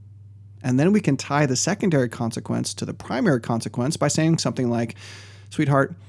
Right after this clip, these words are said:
we want you to make two beds this week because we want to give you as many opportunities as possible to learn the important lessons God has for you.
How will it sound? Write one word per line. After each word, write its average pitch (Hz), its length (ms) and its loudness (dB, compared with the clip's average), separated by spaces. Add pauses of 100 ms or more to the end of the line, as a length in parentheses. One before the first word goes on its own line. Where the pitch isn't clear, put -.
(180)
we 131 80 2
want 151 280 4
you 220 40 -2
to 196 60 4
make 143 180 2
two - 160 -2
beds 110 300 -2
this 113 200 -6
week - 240 -8
because 123 300 -4
we 127 60 2
want 147 240 0
to 156 80 -2
give 123 200 -2
you 113 160 0
as 117 140 -2
many 139 280 2
opportunities 117 680 -2
as 110 140 -6
possible 110 640 -6
to - 120 -6
learn 123 300 0
the 180 100 6
important 143 420 0
lessons 117 380 -2
God 110 240 -4
has 151 240 2
for - 140 -6
you. 107 160 -4